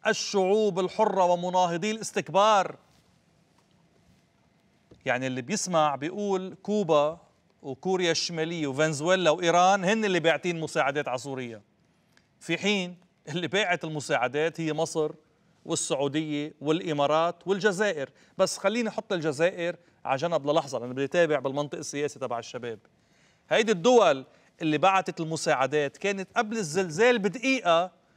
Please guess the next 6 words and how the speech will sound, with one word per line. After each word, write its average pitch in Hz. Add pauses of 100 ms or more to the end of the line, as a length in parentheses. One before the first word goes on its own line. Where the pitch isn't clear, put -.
(200)
تعتبر 180
حكومات 170
عميلة 151
وأدوات 139
للغرب، 120 (240)
بدقيقة. 185